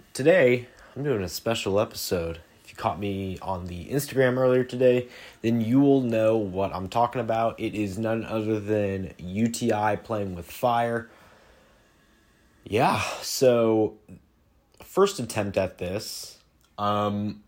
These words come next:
I, I, I'm feeling a little confident about this. Y'all should feel pretty confident in me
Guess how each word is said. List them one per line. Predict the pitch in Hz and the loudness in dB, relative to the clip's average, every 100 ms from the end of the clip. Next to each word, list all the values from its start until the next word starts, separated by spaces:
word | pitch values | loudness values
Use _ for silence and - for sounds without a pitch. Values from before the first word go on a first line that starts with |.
| - | -14
I, | |
I, | 98 95 95 | -8 -6 -6
I'm | 98 113 | -6 -6
feeling | 110 120 117 | 0 2 2
a | 113 | 2
little | 110 110 | 2 0
confident | 107 107 104 104 101 | 0 0 0 -2 0
about | 95 98 - | 4 4 4
this. | 104 - | -2 2
Y'all | 101 107 | 4 4
should | - 104 | 2 -4
feel | - 101 | 0 0
pretty | - 107 98 | 0 -6 -6
confident | - 104 92 101 | -2 -2 0 -4
in | 92 92 | -4 -6
me | 95 104 104 104 | -4 -2 -4 -6